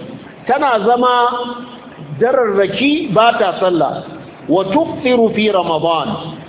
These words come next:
Kuma tana ajja azumi a watan Ramalana, "fa hadha nuqsanu diniha." Wannan alama ce ta cewa addininta yana da rauni, yana da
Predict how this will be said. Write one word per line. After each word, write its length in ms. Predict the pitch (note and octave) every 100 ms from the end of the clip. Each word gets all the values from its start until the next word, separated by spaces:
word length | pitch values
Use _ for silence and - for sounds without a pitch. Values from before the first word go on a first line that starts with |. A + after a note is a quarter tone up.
| - -
Kuma 300 | A3+ A#3 A#3
tana 680 | B3 C#4 C#4 B3 A3+ A3 -
ajja 360 | B3 G3+ D#3 G#3 - B3
azumi 520 | G#3 A3 A#3 C4+ A3
a 100 | G#3
watan 300 | G3+ G3+ F#3+
Ramalana, 580 | F3 D#3+ D#3+ F#3+ F#3+ F3+ F3+ F#3 - -
"fa 180 | - C#3+
hadha 600 | D3+ G3+ A3+ A3 A#3 A3+ A3+
nuqsanu 680 | G3+ A3+ A3 G3+ G3+ F3
diniha." 520 | D#3+ F#3 E3+ C#3 A#2 A2+ - - - - -
Wannan 760 | D3+ A3 A#3+ A#3 A3 F#3 A3+ A3 - -
alama 760 | E3+ F3 G#3+ A3+ A3 F#3+ -
ce 140 | G3+ G3 G3
ta 60 | F#3
cewa 500 | - A3 F#3 F3+ F#3+ G3
addininta 840 | E3+ C#3+ G#3+ C4+ C4 A3+ G#3 F#3 C#3+ - - -
yana 480 | D#3 G3 F#3+ E3+ D#3
da 140 | D3+
rauni, 760 | C#3+ G3 G#3+ A3 A3 G#3+ G#3+ A3 - -
yana 520 | D#3 G3 G#3+ F#3+ F3
da 120 | D#3+